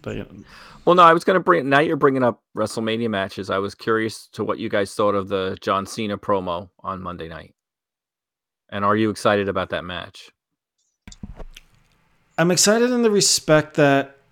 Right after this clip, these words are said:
Speaker 1: Cena is trying, comes back, and it seems like he's trying to help get people to the next level. He hasn't really been the main eventer at WrestleMania since twenty-nine, so we're going almost ten years now.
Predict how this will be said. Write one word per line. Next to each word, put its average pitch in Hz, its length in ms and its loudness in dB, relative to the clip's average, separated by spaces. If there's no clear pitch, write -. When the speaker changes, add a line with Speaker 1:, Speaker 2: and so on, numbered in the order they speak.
Speaker 1:
Cena 156 760 2
is 143 220 4
trying, 135 640 0
comes 127 480 -4
back, 127 400 2
and 120 340 0
it 131 140 -2
seems 131 300 2
like 123 180 2
he's 123 220 0
trying 120 560 0
to 117 400 2
help 113 320 -2
get 117 160 -2
people 127 240 -2
to 131 80 0
the 127 60 0
next 123 200 -4
level. 135 260 2
He 110 120 -2
hasn't 135 500 -2
really 131 240 2
been 127 220 2
the 127 100 2
main 127 200 0
eventer 127 680 0
at 131 100 -8
WrestleMania 123 520 -2
since 123 200 -6
twenty-nine, 123 600 -2
so 110 160 -4
we're 110 100 -4
going 117 240 -4
almost 120 240 -6
ten 120 160 -2
years 123 240 -4
now. 104 240 -6